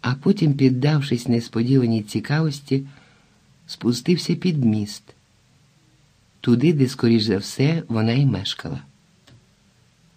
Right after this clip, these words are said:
Канал пахнув цілим букетом токсинів.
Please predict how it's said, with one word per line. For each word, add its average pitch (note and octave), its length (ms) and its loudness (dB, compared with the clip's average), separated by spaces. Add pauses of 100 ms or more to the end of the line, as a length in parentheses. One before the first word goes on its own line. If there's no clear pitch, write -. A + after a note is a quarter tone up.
(440)
Канал D3+ 480 4
пахнув C3 600 0 (220)
цілим D3+ 440 2
букетом A#2+ 540 -2
токсинів. F2 720 -6